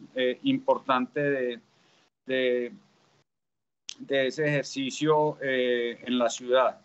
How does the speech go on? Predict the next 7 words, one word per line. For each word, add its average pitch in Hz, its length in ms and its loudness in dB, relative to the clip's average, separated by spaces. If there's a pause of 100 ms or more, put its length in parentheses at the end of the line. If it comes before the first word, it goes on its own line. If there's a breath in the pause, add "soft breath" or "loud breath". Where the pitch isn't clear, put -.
(600)
Eh, 135 440 -2
desde 151 220 2
el 151 80 0
punto 156 360 4
de 170 120 6
vista 165 540 -2
de, 147 440 0